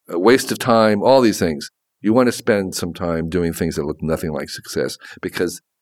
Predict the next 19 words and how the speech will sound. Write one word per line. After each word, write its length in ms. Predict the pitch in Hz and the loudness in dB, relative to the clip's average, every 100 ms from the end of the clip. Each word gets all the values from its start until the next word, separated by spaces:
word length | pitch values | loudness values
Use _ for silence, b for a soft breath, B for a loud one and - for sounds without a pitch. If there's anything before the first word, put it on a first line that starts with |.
| _ | _
that 380 | - 101 110 107 | -2 0 2 -2
will 160 | - 82 | -4 -6
become 800 | 80 73 - 95 82 78 71 - _ _ _ - | -6 -10 -10 -6 -4 -6 -10 -14 _ _ _ -8
your 160 | 82 | -6
touchstone 800 | 80 - 82 - - 71 69 71 - _ _ - | -6 -6 -8 -8 -8 -8 -8 -12 -16 _ _ -12
and 480 | 76 71 71 - - _ _ _ | -10 -8 -10 -14 -20 _ _ _
something 260 | - 90 85 | -6 -4 -4
you 120 | 80 | -4
return 460 | 85 80 101 87 82 | -4 -6 -6 -6 -6
to 360 | 80 76 76 - | -6 -6 -6 -8
and 220 | 73 73 | -10 -8
a 80 | 71 | -8
foundation 500 | - 82 85 80 78 | -4 -2 -2 -4 -8
to 120 | - | -6
build 240 | 82 95 - | -2 -2 -2
success 420 | - - 60 - | -10 -10 -10 -8
on 160 | 64 | -10
later 300 | 62 65 64 | -10 -12 -12
on. 100 | 65 | -14